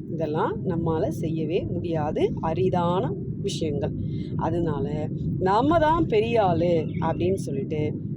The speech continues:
"யாம் தான் பெரிதும் வல்லமை உடையேம்" அப்படின்னு தற்பெருமை பேச வேண்டாம்.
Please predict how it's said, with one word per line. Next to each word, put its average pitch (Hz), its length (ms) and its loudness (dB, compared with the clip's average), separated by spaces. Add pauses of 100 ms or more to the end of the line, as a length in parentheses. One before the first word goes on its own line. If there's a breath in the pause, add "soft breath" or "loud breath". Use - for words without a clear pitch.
"யாம் 208 320 4
தான் 320 280 6
பெரிதும் 233 360 2
வல்லமை 202 440 4
உடையேம்" 160 380 0 (120)
அப்படின்னு 151 600 -2
தற்பெருமை 220 580 2
பேச 165 380 0
வேண்டாம். 147 760 0